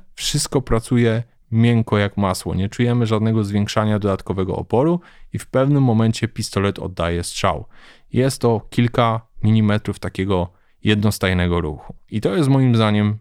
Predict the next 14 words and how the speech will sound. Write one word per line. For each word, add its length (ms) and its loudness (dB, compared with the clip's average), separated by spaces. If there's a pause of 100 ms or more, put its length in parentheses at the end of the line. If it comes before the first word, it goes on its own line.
(140)
bardzo 320 -2
dobre. 320 -6
I 120 -20
to 260 -2
jest 200 -4
moim 280 2
zdaniem 380 2
bardzo 320 0
sprzyjające 720 -2
ku 160 -4
temu, 500 0 (440)
żeby 260 2
nauczyć 600 0
się 300 -2